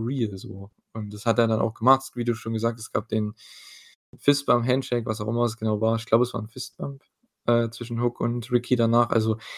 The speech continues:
der war wirklich ein absolutes Babyface. Und dann kommt noch diese Promo hinterher. Ähm, ja,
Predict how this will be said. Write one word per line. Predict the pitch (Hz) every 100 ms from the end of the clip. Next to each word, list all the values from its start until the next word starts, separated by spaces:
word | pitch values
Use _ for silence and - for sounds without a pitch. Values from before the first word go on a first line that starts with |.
| - 123 123
der | 113
war | 127 160 139
wirklich | 147 139 -
ein | 117
absolutes | 139 139 156 139
Babyface. | 120 120 131 - 113 113
Und | 110
dann | 117
kommt | 131 139
noch | 135
diese | - 135 131
Promo | 113 139 139 120 123 - - - - _ _ _ 135
hinterher. | 160 165 143 120 107 127 - _ _ -
Ähm, | 120 117 113 113 110
ja, | 110 101 95